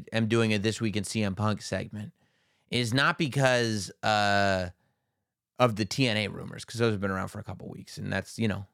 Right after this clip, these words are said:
all we, we can wildly speculate on that all we want, but there's nothing concrete to talk about there. Uh, what we can talk about is the fact that I saw multiple times over the weekend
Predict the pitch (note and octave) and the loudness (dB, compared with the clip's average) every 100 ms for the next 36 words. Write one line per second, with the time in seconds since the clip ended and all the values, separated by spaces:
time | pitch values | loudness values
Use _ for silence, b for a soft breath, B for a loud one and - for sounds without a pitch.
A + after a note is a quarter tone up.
0 | - A2 A2+ G2+ A#2+ A#2 A2 B2 C#3 A#2+ | -2 2 4 2 0 2 4 6 6 2
1 | A#2 - D3+ C3 A#2+ G#2+ A2 G#2+ G#2+ G#2+ | 0 2 2 2 4 4 4 4 4 4
2 | G#2 C#3+ A#2+ F#2+ G2+ G2 A#2 B2+ - A2 | 4 4 4 0 -4 -2 2 2 2 -2
3 | G2 G#2+ G#2 A2 F#2 - A#2+ A2 F#2 F#2 | 0 0 0 -4 -6 2 4 4 0 -8
4 | - - b b b b b _ A#2+ A#2+ | -8 -10 b b b b b _ 4 6
5 | A2+ C3+ D3 C3+ D3+ F#3+ E3 D3+ B2+ A#2 | 4 4 2 2 2 2 6 6 6 4
6 | A2+ A2 G2+ G#2 G#2 - - _ _ _ | 4 4 0 0 0 -2 -10 _ _ _
7 | _ _ _ _ _ _ B2+ B2+ D3+ - | _ _ _ _ _ _ 4 6 4 0
8 | - - - E3 D3 C#3+ D3 E3+ E3 D3 | -6 -4 6 8 10 8 8 8 4 2
9 | D3+ C#3 C3+ A2+ G2 - - _ - B2+ | 2 4 4 2 -2 -12 -18 _ 2 4
10 | A#2+ A#2 A2+ G#2 - F2 | 4 4 2 2 -2 -6